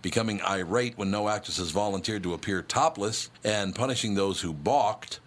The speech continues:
Actress Violet Paley also says Franco pressured her into performing oral sex before beginning a romantic relationship. The claims, which Franco's lawyer denies, follow those made on Twitter during Sunday's Golden Globes. Paley, for example,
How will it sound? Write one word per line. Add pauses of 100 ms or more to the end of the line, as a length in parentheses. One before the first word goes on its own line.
Actress
Violet
Paley
also
says
Franco
pressured
her
into
performing
oral
sex
before
beginning
a
romantic
relationship. (140)
The
claims,
which
Franco's
lawyer
denies, (340)
follow
those
made
on
Twitter
during
Sunday's
Golden
Globes.
Paley,
for
example,